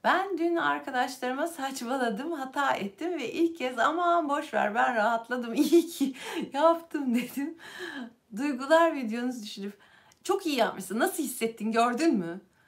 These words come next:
Yani ne olur saçmalasam ne olur ya? Orada düşsem ne olur, delirsem ne olur?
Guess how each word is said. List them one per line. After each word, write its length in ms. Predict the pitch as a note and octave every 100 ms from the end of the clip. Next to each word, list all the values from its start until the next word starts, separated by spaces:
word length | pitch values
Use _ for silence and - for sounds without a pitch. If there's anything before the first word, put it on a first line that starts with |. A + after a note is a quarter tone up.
| _ -
Yani 320 | F#4 C#4 A3
ne 60 | F4
olur 340 | A4+ A4 C4
saçmalasam 1000 | B3 A3+ A#3 - A#3 C#4+ D#4+ - G4+ F#4
ne 60 | A3
olur 280 | F#3 D#3 D#3
ya? 340 | D#3 D3+ -
Orada 420 | B3+ D4 B3+ A#3
düşsem 600 | G3+ - - - D4+ C#4+
ne 40 | A#3+
olur, 300 | G#3+ G3 F#3+
delirsem 840 | F3 F3+ G#3+ A3+ - B3+ C4 B3
ne 60 | G#3
olur? 520 | F#3+ F3 E3+ E3 -